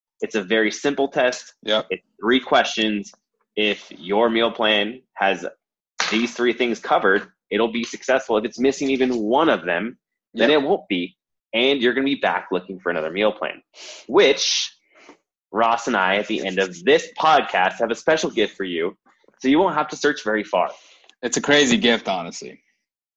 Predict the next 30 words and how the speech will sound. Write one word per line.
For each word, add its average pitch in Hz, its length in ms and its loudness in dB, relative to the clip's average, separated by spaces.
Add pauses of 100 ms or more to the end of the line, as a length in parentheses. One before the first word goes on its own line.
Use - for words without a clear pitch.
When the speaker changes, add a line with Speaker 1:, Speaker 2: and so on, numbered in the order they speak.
(140)
Speaker 1:
Yeah. 104 220 -2
It'd - 840 -20
be 110 100 -4
crazy 123 400 -2
for 107 160 -4
us - 120 -2
to 95 80 -14
give 92 180 -4
it 85 60 -2
away. 82 280 -4
It's - 180 -20
so 92 120 -6
much 82 240 -12
value. 73 380 -2 (420)
Speaker 2:
Well, 117 120 2
we're 101 60 -2
gonna 113 320 4
Speaker 1:
Um, 104 60 -2
Speaker 2:
do 131 160 4
it, 98 120 0
though. 104 220 0
It's - 140 -4
episode 123 420 0
thirty-nine. 123 580 2 (600)
Speaker 1:
Yeah. 80 300 0
Speaker 2:
We 107 60 -6
have, 120 280 2
we 104 120 0
have 123 240 4
to. - 140 -10